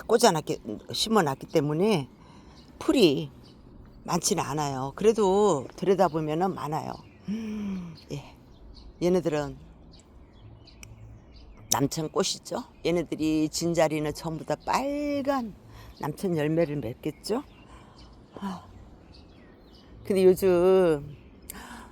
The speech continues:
아, 왜 이렇게 사는 게 뒤숭숭한지. <laughs> 아, 그, 한 번씩 애들 말로 기딸린다고 해요.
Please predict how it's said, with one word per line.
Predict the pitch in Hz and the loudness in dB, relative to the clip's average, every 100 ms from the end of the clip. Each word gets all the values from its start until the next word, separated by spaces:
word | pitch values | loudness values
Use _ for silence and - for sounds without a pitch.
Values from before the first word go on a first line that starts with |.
| - - - | -20 -20 -2
아, | 190 | 4
왜 | 180 | 6
이렇게 | 180 196 | 4 2
사는 | - 226 220 | 2 4 4
게 | 185 | 2
뒤숭숭한지. | - 170 185 185 175 170 160 147 208 220 214 165 143 - - - - - - | 2 0 4 2 4 2 2 2 2 4 6 4 0 -10 -20 -20 -20 -20 -16
<laughs> | 202 233 226 208 180 - - | -10 -8 -8 -10 -12 -12 -4
아, | 185 175 165 165 - - - - - - | -2 -2 -6 -12 -18 -20 -20 -20 -20 -20
그, | - 190 165 151 147 - - - - - - - - - - - - - - - - | -4 2 2 2 -4 -20 -20 -20 -20 -20 -20 -20 -20 -20 -20 -20 -20 -20 -20 -20 -16
한 | - 262 | -4 6
번씩 | 269 247 233 226 175 - - - - - | 6 6 2 4 2 0 -12 -20 -4 4
애들 | 196 240 | 6 8
말로 | 208 170 190 202 170 | 10 10 8 6 2
기딸린다고 | - 160 185 196 170 143 131 180 | 0 8 10 10 4 4 2 4
해요. | 180 | 4